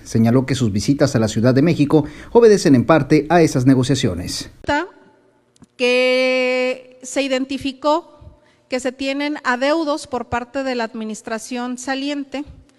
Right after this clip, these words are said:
Speaker 2: al sat, y al tener esos adeudos al sat, podrían dejarnos fuera de algunas convocatorias. Para los que se preguntan luego a qué vamos a la Ciudad de México,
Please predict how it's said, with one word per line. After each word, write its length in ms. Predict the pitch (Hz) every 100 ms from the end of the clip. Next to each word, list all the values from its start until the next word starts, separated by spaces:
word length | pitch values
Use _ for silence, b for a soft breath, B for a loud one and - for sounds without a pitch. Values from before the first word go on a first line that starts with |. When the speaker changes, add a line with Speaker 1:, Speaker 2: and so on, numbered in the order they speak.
| b b b
Speaker 2:
al 380 | 220 214 220 220
sat, 240 | 320 349 - - - _ _ _ _ _ _
y 100 | 254
al 140 | 247
tener 260 | 254 254 277
esos 240 | 311 339
adeudos 420 | 285 262 262 311 320
al 160 | 269
sat, 380 | - 294 359 - - _ _ _ -
podrían 340 | 254 254 254
dejarnos 500 | 277 277 269 269 269
fuera 280 | - 269 269
de 60 | 254
algunas 360 | 226 233 233
convocatorias. 920 | - 220 208 214 208 233 220 185 - _ _ _ _ _ _ _
Para 240 | 214 214 202
los 200 | 214 -
que 60 |
se 100 | 226
preguntan 360 | 208 226 240 285
luego 140 | 277
a 60 | 285
qué 80 | 285
vamos 260 | 277 285
a 60 | 294
la 80 | 269
Ciudad 180 | 269 269
de 80 |
México, 460 | 294 285 294 285